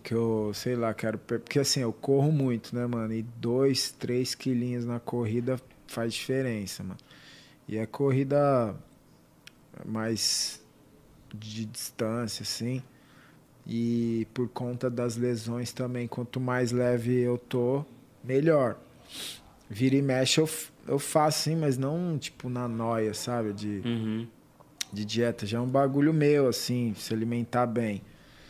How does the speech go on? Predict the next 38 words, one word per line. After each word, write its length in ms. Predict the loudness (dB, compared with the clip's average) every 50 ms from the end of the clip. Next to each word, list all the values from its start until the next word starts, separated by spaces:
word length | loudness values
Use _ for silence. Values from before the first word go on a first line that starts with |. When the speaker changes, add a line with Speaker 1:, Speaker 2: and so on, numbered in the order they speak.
| -20 -20 -20 -20 -20 -20 -20 -20 -20 -20 -20 -20 -20 -20 -20 -20 -20 -20 -20 -20 -20 -16 -8
Speaker 1:
E, 1080 | -4 -2 0 0 0 0 0 0 0 0 0 0 0 0 0 0 -2 -2 -2 -4 -6 -8 -10 -14 -18 -20 -20 -20 -20 -20 -20 -20 -20 -20 -20 -20 -20 -20 -20 -20 -20 -20 -20 -20 -20 -18 -18 -16 -16 -14 -10
e 60 | -8 -6
eu 120 | -6 -4
gosto, 460 | -4 -2 -2 0 -2 -2 -4 -6 -6
é 20 | -6
meu 180 | -6 -4 -4 -6
lifestyle 580 | -6 -8 -8 -10 -12 -10 -8 -8 -6 -6 -8 -8
também. 280 | -10 -10 -10 -10 -8 -8
Speaker 2:
Sim. 340 | -8 -6 -4 -6 -6 -6 -10 -14 -20 -6
Mas 120 | -4 -4 2
já 140 | 2 2 2
teve 260 | 4 0 0 0 -2
sonho 220 | 0 0 0 0 0
de, 100 | -2 -4
tipo, 260 | -8 -8 -8 -8 -8
ser 260 | -6 -4 -2 0 0
um, 220 | 0 -2 -2 -4 -4
um 40 | -6
atleta 340 | -6 -2 -4 -2 -2 -2
de 80 | -2 -2
alguma 200 | -2 -2 -2 -4
parada 260 | 0 0 0 0 0
profissional, 380 | -2 -6 -10 -8 -2 0 2 4
Speaker 1:
Puta, 160 | 4 4 4
Speaker 2:
assim? 100 | 4 4
Speaker 1:
mano, 240 | 4 4 4 4 4
eu 60 | 2
sempre, 600 | 2 0 -2 -2 0 0 0 0 0 -2 -4 -6 -8 -8 -6 0
eu, 160 | 2 2 0 0 -4 -10 -6 -4
eu 120 | -4 -4
sonhava 460 | -2 -2 -2 -2 0 0 0 0 -2 0
em 40 | 0
ser 260 | 0 2 2 2 2
skatista, 880 | 0 -2 -2 0 2 2 2 2 0 -2 0 0 0 0 0 -2 -4 -4 -4
mano. 100 | -4 -4
Speaker 2:
Skatista 560 | -4 -2 -2 -2 -2 -2 -6 -4 -4 -4 -2
mesmo? 220 | -2 0 0 0
Speaker 1:
É. 180 | -2 -2 -4